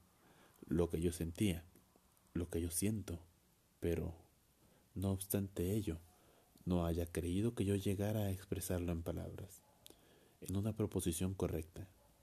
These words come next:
De ahí la vacilación. Pero ella vino, por eso, a tomar café. ¿Qué quiere decir? ¿Que deseaba que yo planteara la pregunta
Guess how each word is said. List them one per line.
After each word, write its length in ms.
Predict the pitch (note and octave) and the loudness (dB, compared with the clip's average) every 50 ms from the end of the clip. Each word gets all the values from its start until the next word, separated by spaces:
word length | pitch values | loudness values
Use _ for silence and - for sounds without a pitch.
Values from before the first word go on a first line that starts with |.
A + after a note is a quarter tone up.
| _ _ _ _ _ _ _ _ _ _ - | _ _ _ _ _ _ _ _ _ _ -8
De 200 | - E2 D#2+ E2 | -4 0 0 2
ahí 160 | E2 E2 F2+ | 2 2 4
la 100 | F#2+ G2 | 2 2
vacilación. 720 | F#2+ F#2+ F#2+ - - F#2 F2 E2+ D#2+ - - - - - - - - - - _ _ - - _ - - - - - - - - - - - _ _ _ _ - _ _ _ _ _ | 2 0 -2 -2 -2 -2 -2 -2 -2 -2 -2 -4 -4 -6 -10 -16 -20 -20 -20 _ _ -20 -20 _ -20 -20 -20 -20 -20 -20 -20 -20 -20 -20 -20 _ _ _ _ -20 _ _ _ _ _
Pero 280 | - F2+ E2 E2 E2 | 0 0 2 2 0
ella 220 | E2+ F2+ F2+ - F#2+ | 0 -2 -2 -4 -4
vino, 440 | - F2+ F#2 F#2+ G2 F2+ E2 E2 E2+ - - _ _ - _ _ _ _ _ _ _ _ | -2 -2 0 0 0 0 0 -2 -4 -10 -16 _ _ -20 _ _ _ _ _ _ _ _
por 180 | - E2 D#2 | -6 -2 -2
eso, 320 | F2+ G2+ G2+ - - F#2 - - - _ _ _ _ _ _ _ _ _ _ _ _ - | 0 0 -2 -2 -4 -6 -10 -16 -20 _ _ _ _ _ _ _ _ _ _ _ _ -8
a 80 | F2 | -6
tomar 360 | D#2+ - F2 D#2+ E2 E2 - - | -4 -2 -2 0 0 -2 -4 -6
café. 320 | - F2+ - - E2+ E2 - - - _ _ _ _ _ _ _ _ _ _ _ _ _ _ _ _ _ _ _ _ _ | -10 -8 -8 -8 -10 -10 -12 -16 -20 _ _ _ _ _ _ _ _ _ _ _ _ _ _ _ _ _ _ _ _ _
¿Qué 260 | - - B2+ D3 E3 - - | -4 -2 0 0 -2 -2 -6
quiere 360 | - - - G#2+ G2 F#2 F2+ | -4 0 2 2 2 2 2
decir? 580 | F2+ E2+ - - - - F2 E2 D#2+ - - - _ _ _ _ _ - - - - - _ _ _ _ _ _ _ _ _ _ _ _ _ _ - - - - - _ - | 0 0 2 4 4 2 2 -2 -6 -10 -16 -20 _ _ _ _ _ -20 -20 -20 -20 -20 _ _ _ _ _ _ _ _ _ _ _ _ _ _ -12 -12 -12 -12 -14 _ 2
¿Que 160 | - F#2 E2 | 4 4 4
deseaba 500 | D2+ C#2+ - - - D#2 E2+ F#2 G2+ - | 4 4 4 4 4 4 2 0 -2 0
que 100 | - G2+ | 0 2
yo 160 | F2 F2 E2+ | 2 2 2
planteara 480 | - G#2 G2+ G2 F#2+ - - G2 F#2 F#2+ | 2 0 0 0 0 -2 -2 0 2 2
la 180 | G2 G2 G2 | 2 2 0
pregunta 640 | G2 - D#2+ D#2+ F2+ F2+ F2+ F#2 F#2 - F#2 F2 E2+ | 0 -2 -2 -2 0 -2 -2 -2 -2 -2 -2 -2 -4